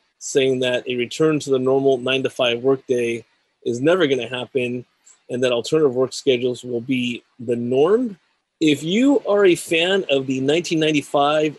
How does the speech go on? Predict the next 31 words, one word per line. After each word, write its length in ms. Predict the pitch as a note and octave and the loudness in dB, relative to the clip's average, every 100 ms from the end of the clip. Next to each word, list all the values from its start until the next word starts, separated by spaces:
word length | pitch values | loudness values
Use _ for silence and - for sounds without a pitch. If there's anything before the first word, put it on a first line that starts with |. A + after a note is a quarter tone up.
| C#3+ | 2
era 240 | D3 D3+ | 4 4
of 200 | C3 B2+ | 2 -2
Windows, 680 | B2+ D#3 D#3 B2 C#3+ D#3 - | 0 2 2 2 2 0 -4
which 180 | C3 - | -8 -6
would 60 | |
be 80 | B2 | -2
Windows 400 | C3 D3 C3+ B2 | 2 4 4 2
ninety-five, 760 | B2+ B2 A#2 D3+ C#3+ B2+ B2+ A#2+ C3 | -4 -6 -4 0 2 2 -2 -6 -8
and 120 | B2+ | -6
the 160 | B2 - | -6 -2
icons 460 | C#3+ D#3 E3 D3+ | -2 -2 0 -2
you've 120 | C3 B2+ | 0 0
grown 160 | C3+ | 0
accustomed 460 | C3 - F#3 D3 C3 | 0 -2 -4 -6 -6
to 360 | C3+ B2+ B2+ - | -4 -4 -6 -6
over 240 | B2 B2 | -4 -4
the 60 | B2 | -4
last 520 | B2 B2 A#2+ - - _ _ _ _ _ | -2 -2 -4 -6 -14 _ _ _ _ _
almost 460 | C3+ B2+ B2 A#2 - | -6 -4 -4 -6 -4
thirty 240 | C#3+ C3+ A#2+ | 0 0 -2
years, 560 | A#2 D3 B2+ A#2 - - _ _ _ - | -2 0 0 -4 -10 -16 _ _ _ 0
get 180 | D3 D3+ | 2 4
ready 160 | E3 | 2
for 220 | D#3+ D#3 C#3 | 2 2 2
a 40 | |
shift. 400 | B2+ E3+ C3 - | 2 2 0 -2
Microsoft 680 | C3 C#3+ D#3+ - D#3 D3+ C#3 - | -4 -4 -2 -2 0 0 -4 -10
is 220 | B2+ A#2+ | -10 -10
finally 760 | - D3 D#3 F3+ F3+ F3+ F3+ - _ _ - | -6 -2 0 0 2 2 0 -6 _ _ -2
moving 460 | C#3 C#3+ D3 C#3+ | 2 4 2 0
towards 640 | C#3 - C3 C3 C3 B2+ | -2 -4 2 4 2 0